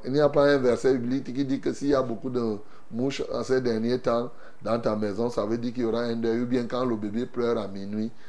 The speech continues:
ça veut dire, ça c'est la croyance aux traditions. Et tu sais, Christelle,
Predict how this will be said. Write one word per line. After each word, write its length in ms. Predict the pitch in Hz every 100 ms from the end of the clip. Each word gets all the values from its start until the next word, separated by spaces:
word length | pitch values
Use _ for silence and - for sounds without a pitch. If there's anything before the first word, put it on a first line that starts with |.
| -
ça 120 | - 98
veut 140 | 110
dire, 220 | 113 117 - -
ça 300 | - 185 190
c'est 420 | - 143 143 180 - -
la 200 | 139 135 -
croyance 640 | - 151 156 180 190 185 -
aux 120 | 135
traditions. 600 | - 104 95 92 - 62 - - - - - - -
Et 140 | 120
tu 160 | 113 165
sais, 420 | 160 165 170 160 -
Christelle, 580 | - 123 - 156 165 185